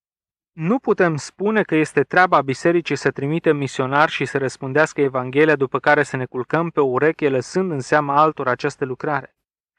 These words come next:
Cea mai importantă întrebare este dacă voi răspândiți cuvântul lui Dumnezeu în lume.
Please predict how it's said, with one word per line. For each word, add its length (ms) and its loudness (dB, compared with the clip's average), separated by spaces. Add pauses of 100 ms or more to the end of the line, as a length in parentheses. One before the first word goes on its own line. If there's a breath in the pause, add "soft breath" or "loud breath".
(340 soft breath)
Cea 280 4
mai 180 4
importantă 500 -2
întrebare 500 0
este 380 -4
dacă 320 -2
voi 480 2
răspândiți 720 -6
cuvântul 380 -10
lui 120 -4
Dumnezeu 440 -4
în 60 -10
lume. 300 -10